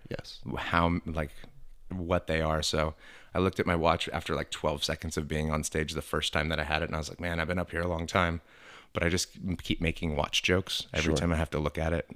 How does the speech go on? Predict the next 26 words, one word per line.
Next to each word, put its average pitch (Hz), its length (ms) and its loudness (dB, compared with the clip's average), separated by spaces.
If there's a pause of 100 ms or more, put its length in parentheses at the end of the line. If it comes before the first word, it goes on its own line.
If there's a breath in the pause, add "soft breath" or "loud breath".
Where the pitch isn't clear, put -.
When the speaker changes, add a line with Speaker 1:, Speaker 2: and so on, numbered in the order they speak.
(120)
Speaker 2:
when 90 120 -2
I 73 60 0
feel 82 200 0
like 76 160 2
I've 76 140 0
looked 76 160 -2
at 80 140 0
it, - 160 -4
you 80 60 -2
know, 85 120 2
too 85 160 -2
many 87 200 4
times. 92 400 2 (580 loud breath)
But 80 220 4
that 98 200 8
has 90 140 0
been, 80 260 0
like, 80 160 -2
my 76 100 0
saving 76 380 2
grace, 69 300 -2
not, 80 220 4 (240)
not 87 200 6
having 80 240 4
to 76 60 0
have 76 280 0